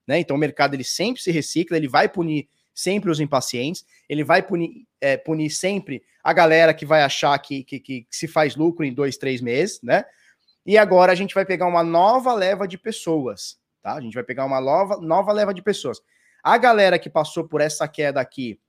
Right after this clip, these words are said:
entendeu que mercado de renda variável, ele varia, varia pra cima, varia pra baixo, a galera tá um pouco mais atenta e já sabe que não é só comprar e, e tá tudo certo, e vai ficar todo mundo rico, aquela loucura,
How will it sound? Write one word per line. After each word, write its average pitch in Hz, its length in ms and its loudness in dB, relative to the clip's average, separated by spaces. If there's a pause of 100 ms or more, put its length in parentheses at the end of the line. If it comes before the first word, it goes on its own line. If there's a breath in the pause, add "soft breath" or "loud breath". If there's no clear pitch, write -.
(360)
entendeu 185 960 2 (220)
que 175 180 -6
mercado 156 500 0
de 143 100 -8
renda 160 220 -2
variável, 131 600 0
ele 139 180 -4
varia, 120 520 -2 (280)
varia 120 300 -2
pra 90 160 -10
cima, 165 500 -4
varia 113 320 -6
pra 87 160 -10
baixo, 135 340 -2 (360 soft breath)
a 175 100 2
galera 170 340 6
tá 175 120 -2
um 175 60 0
pouco 170 260 -6
mais 165 200 0
atenta 160 500 -2
e 170 60 -2
já 170 140 -2
sabe 160 340 0
que 160 120 -10
não 160 100 0
é 160 60 2
só 156 180 -4
comprar 160 560 2
e, 156 540 0
e - 20 -6
tá 147 140 0
tudo 151 180 -12
certo, 147 400 0
e 139 40 -12
vai 143 100 -2
ficar 135 140 -6
todo 156 180 -8
mundo 151 180 -4
rico, 143 340 -2
aquela 139 220 -2
loucura, 143 480 -6